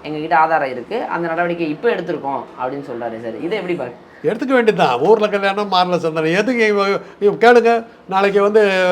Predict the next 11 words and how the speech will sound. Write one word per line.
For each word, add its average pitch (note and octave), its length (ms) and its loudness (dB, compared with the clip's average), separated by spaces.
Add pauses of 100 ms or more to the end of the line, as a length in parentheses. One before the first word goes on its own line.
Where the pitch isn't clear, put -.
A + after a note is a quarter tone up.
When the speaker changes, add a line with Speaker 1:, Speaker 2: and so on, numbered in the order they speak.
(120)
Speaker 2:
ஒரு E3+ 680 4 (180)
உலக G#3+ 280 6
யுத்தம் F3+ 220 2
நடக்குது E3 320 2
பாருங்க. C#3 240 -6 (140)
நான் C#3+ 100 -6
அன்னைக்கு C#3+ 240 -8
சொன்னேன், D#3+ 340 -12 (640)
அதான் F3+ 240 -6
நடந்தது. A2+ 380 -12 (1300)
"சார், C#3+ 260 -6